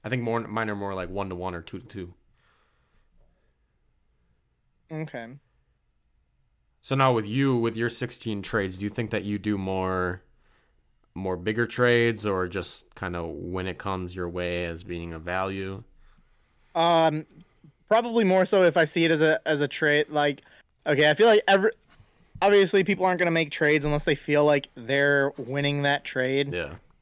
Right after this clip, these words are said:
Speaker 2: You know, like, you don't make a trade unless you're like, "Okay, like, I feel good about this." Um, I mean, I'm definitely open to trades. It's just that, like,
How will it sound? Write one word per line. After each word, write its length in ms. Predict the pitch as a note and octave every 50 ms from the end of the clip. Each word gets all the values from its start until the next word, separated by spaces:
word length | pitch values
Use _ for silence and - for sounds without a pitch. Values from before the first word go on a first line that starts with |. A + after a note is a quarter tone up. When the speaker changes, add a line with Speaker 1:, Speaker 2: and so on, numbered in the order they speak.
| _ -
Speaker 2:
You 100 | - C#3+
know, 140 | C3+ C3 C3
like, 220 | C3+ C3 B2 -
you 100 | D3+ D3+
don't 160 | D#3 E3 D#3+
make 140 | D3+ D3+ C3+
a 40 | D3
trade 320 | C#3 - D3 C#3 C#3+ C#3+
unless 260 | C#3 C3+ C#3 C3+ - -
you're 100 | C3+ C3
like, 80 | B2+ C3 C3+ C3
"Okay, 300 | B2 C3 A#2+ A#2 A#2 A2+
like, 200 | A2+ A#2 A#2 A2+
I 340 | B2 B2 C3+ C#3 C#3 C3+ C3
feel 220 | - - C#3 B2+
good 120 | A#2 B2+ A#2+
about 200 | A#2+ A#2 A#2 -
this." 320 | A#2+ A#2+ A#2+ - - - _ _ _ _ _ _ _ _ _ _ _ -
Um, 540 | D3 D3 D3 D3 D3 D3 C#3+ C#3 C3+ C#3 - -
I 40 | -
mean, 100 | D#3+ D3+
I'm 80 | D#3 D3+
definitely 300 | F3 F#3 - G#3+ G3 E3+
open 220 | D#3 D#3+ - F3+
to 60 | D#3+
trades. 640 | - - - D3 C#3 C#3+ D3+ D#3+ E3 E3+ E3 C#3+ C#3 -
It's 160 | - C#3 A#2 B2
just 180 | C3+ C3 -
that, 280 | D#3+ D3+ D3 C#3+ C#3 -
like, 380 | C#3 C#3 C#3 C3 C3 A#2+ -